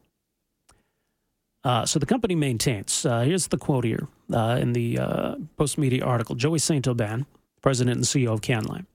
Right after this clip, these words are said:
Uh, so they didn't know the exact schedule regarding what they've got allocated, but says that the ice has been designated for weekday evenings men's leagues that start a little bit earlier than they traditionally would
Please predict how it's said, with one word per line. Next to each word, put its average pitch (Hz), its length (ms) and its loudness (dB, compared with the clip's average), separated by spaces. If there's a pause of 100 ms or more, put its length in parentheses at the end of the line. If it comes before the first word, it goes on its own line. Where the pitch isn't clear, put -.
(920)
Uh, - 80 2
so 131 140 2
they 143 120 2
didn't 254 160 0
know 220 120 2
the 165 120 2
exact 127 340 0
schedule 117 420 0
regarding 123 400 2
what 113 160 0
they've 123 160 0
got 113 160 2
allocated, 120 480 -2
but 147 200 -2
says 143 760 0
that 123 140 -2
the 120 120 4
ice 117 120 2
has 131 180 2
been 135 160 2
designated 117 500 2
for 123 100 0
weekday 143 420 2
evenings 135 540 2
men's 123 280 2
leagues 123 400 0
that - 320 -2
start 139 320 2
a 170 40 2
little 165 200 0
bit 180 100 0
earlier 160 400 2
than 131 160 2
they 127 80 2
traditionally 127 480 0
would 131 380 0